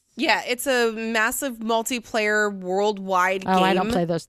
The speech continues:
Speaker 2: The multi-
Speaker 1: It's very immersive.
Speaker 2: M L M.
Speaker 1: No.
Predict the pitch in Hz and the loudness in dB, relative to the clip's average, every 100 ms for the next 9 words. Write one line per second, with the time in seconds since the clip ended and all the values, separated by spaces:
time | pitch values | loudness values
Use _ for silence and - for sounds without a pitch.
0 | - 190 180 185 185 170 214 208 202 185 | -8 -4 -2 -2 -4 -2 -2 -2 -10 -6
1 | 208 233 240 233 226 208 196 185 175 - | -2 0 0 -2 -4 -4 -2 -2 -2 -2
2 | 151 120 - 240 285 - 220 233 - 190 | -4 -6 -2 -2 -2 -2 0 0 -2 -4
3 | 175 - _ _ _ _ _ _ _ _ | -6 -14 _ _ _ _ _ _ _ _
4 | 196 175 - | -6 -6 -6